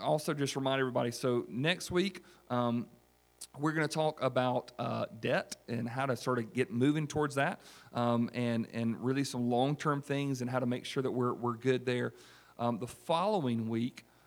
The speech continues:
uh, is the last Sunday in January. Um, what we're going to do is we're actually gonna kinda combine this time with a, a waypoint,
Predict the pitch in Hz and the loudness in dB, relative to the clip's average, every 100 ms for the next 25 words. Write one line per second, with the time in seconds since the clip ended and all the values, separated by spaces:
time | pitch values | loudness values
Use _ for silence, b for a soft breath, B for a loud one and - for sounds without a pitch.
0 | b 120 117 117 - 120 120 139 165 165 | b 0 2 0 -2 -4 2 2 2 -4
1 | - - - 156 151 156 151 123 123 127 | -10 -10 -2 -2 0 -2 -2 -2 -2 -2
2 | 135 147 165 175 185 B B B 117 117 | -2 -2 0 0 -4 B B B -4 -2
3 | 120 110 127 127 160 156 151 147 139 117 | -4 -2 0 2 2 0 0 -2 -4 -6
4 | 139 147 139 120 131 160 165 - 147 139 | -2 0 0 -2 -2 -2 -2 -8 -6 -4
5 | 127 117 139 131 113 - 123 113 123 127 | -4 -4 -4 -2 -2 -4 -6 -2 0 0
6 | 131 120 123 127 - 131 120 117 120 113 | 0 0 -2 -2 -4 -2 0 0 -2 -2
7 | - 117 120 131 147 - 117 113 | -4 -2 0 0 0 -2 -2 -2